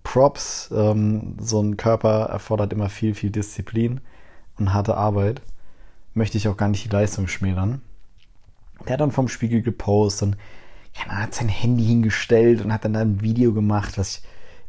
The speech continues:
find ich persönlich immer ein bisschen peinlich, aber gut. Ähm, und gegenüber von mir waren so zwei junge Kerle, die waren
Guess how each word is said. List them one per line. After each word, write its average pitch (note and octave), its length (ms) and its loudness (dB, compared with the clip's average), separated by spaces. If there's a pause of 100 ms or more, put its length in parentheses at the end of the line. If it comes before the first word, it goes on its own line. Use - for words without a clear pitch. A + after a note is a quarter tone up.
(420)
find B2 180 -2
ich A#2 100 -4
persönlich A2+ 360 4
immer G#2 100 2
ein G2+ 60 0
bisschen G2 220 -2
peinlich, G#2+ 420 -2
aber F#2 260 0 (400)
gut. G#2 280 -2 (760)
Ähm, G2+ 840 2 (180)
und G#2 180 -2
gegenüber D3 400 2
von G#2+ 160 -2
mir G2+ 200 2
waren G2+ 200 2
so G2+ 160 0
zwei A2 480 -2 (160)
junge A#2+ 240 2
Kerle, A2 400 0
die F#2+ 140 -2
waren F2+ 300 -2